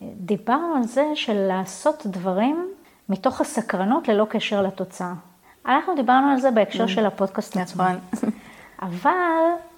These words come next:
Speaker 1: אני חושבת שיש פה איזשהו קשר גם לעניין של מפות החשיבה.
Speaker 2: לגמרי.
Speaker 1: מעניין, תגידי מה את רואה, מעניין אם אנחנו רואות את אותו
Speaker 2: נכון,
Speaker 1: הדבר.
Speaker 2: איזה יופי.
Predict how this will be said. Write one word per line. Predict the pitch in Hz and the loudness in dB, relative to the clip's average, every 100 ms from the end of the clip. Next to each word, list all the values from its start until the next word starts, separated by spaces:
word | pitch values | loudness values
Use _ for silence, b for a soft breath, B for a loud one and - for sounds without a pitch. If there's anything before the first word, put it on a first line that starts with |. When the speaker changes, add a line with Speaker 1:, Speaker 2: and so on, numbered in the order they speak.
| _ _ 220 | _ _ -2
Speaker 1:
אני | 208 | -2
חושבת | - - 262 311 - | -2 -2 0 0 0
שיש | 226 220 233 | 0 0 0
פה | 285 | 2
איזשהו | 254 220 - 175 - | 2 0 -6 -10 -4
קשר | 240 247 349 403 415 - - - | -4 -2 -4 -4 -6 -20 -14 -2
גם | 208 285 | 2 4
לעניין | 269 226 240 | 6 6 4
של | 226 | 2
מפות | 202 196 202 | 0 2 -2
החשיבה. | 208 196 - 170 160 160 - _ - - | 0 -4 -2 -4 -4 -10 -14 _ -20 -4
Speaker 2:
לגמרי. | 190 190 175 175 - _ _ 214 | 0 0 -2 -6 -10 _ _ 0
Speaker 1:
מעניין, | 190 214 262 | 2 4 4
תגידי | 226 190 247 254 | 2 2 4 4
מה | 247 | 4
את | 247 | 4
רואה, | 202 226 226 | 6 6 6
מעניין | 196 185 202 226 | 4 2 2 4
אם | |
אנחנו | 202 196 196 | 2 0 0
רואות | 185 202 | 2 2
את | 190 | 2
אותו | - | 2
Speaker 2:
נכון, | 208 196 | 4 6
Speaker 1:
הדבר. | 196 185 | 4 4
Speaker 2:
איזה | - | 4
יופי. | 247 254 - 180 | 4 2 -2 -2